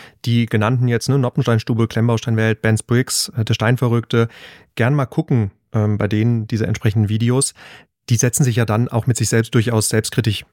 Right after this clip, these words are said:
auseinander, würde ich sagen. Ne, und man, man versucht das dann zu reflektieren. Insofern ist das schon interessant, auch einfach mal die Gedanken dazu zu hören. Jetzt für Sascha und mich vielleicht als, äh, YouTuber, ähm,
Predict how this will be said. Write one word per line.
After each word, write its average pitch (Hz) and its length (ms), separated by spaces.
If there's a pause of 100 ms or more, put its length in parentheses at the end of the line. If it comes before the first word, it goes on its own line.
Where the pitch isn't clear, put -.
(120)
auseinander, 113 420
würde 131 120
ich 135 60
sagen. 131 360 (380)
Ne, 113 100
und 123 280
man, 101 380
man 104 140
versucht 113 260
das 117 80
dann 113 100
zu - 80
reflektieren. 117 420
Insofern 120 220
ist 110 80
das 110 80
schon 131 160
interessant, 127 560
auch - 120
einfach 113 240
mal 107 180
die 107 80
Gedanken 117 340
dazu 107 260
zu - 180
hören. 104 240 (540)
Jetzt - 200
für 113 120
Sascha 110 280
und 110 140
mich 123 200
vielleicht 110 460
als, - 440
äh, 117 200
YouTuber, 110 600 (340)
ähm, 98 420